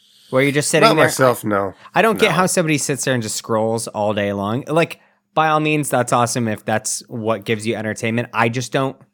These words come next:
Speaker 1: get it. Um, but it seems like
Speaker 2: I don't
Speaker 1: we're, like,
Speaker 2: like
Speaker 1: the
Speaker 2: 'em
Speaker 1: only
Speaker 2: t-
Speaker 1: two our age that,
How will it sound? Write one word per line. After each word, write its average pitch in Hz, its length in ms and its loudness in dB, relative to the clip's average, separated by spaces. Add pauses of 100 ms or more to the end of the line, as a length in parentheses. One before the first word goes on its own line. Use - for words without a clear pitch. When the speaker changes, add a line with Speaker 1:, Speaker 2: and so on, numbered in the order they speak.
(140)
Speaker 1:
get 151 180 4
it. 170 200 2 (1040)
Um, 95 580 -2 (1120)
but 196 140 4
it 190 140 0
seems 247 300 -2
like 247 80 6
Speaker 2:
I 214 80 10
don't 277 100 8
Speaker 1:
we're, 240 80 6
like, 247 160 8
Speaker 2:
like 247 60 0
Speaker 1:
the 247 80 4
Speaker 2:
'em 247 80 4
Speaker 1:
only 240 140 2
Speaker 2:
t- 226 40 0
Speaker 1:
two 240 200 -2
our 226 180 2
age 208 400 0
that, 123 260 -2